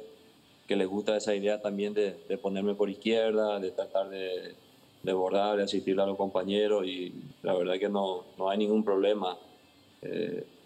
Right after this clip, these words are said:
inclusive izquierda por derecha o estando jugando de delantero también le gustaría eso, y eso le digo, es,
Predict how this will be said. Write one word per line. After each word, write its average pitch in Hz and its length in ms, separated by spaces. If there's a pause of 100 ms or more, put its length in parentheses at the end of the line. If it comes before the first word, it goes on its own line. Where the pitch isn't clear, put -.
(360)
inclusive 92 480
izquierda 98 360
por 95 180
derecha 98 360
o 95 160
estando 95 600
jugando 95 340
de 98 60
delantero 95 440
también 95 440 (1000)
le 95 120
gustaría 101 520
eso, 113 260
y 120 120
eso 113 200
le 117 80
digo, 110 220
es, 98 100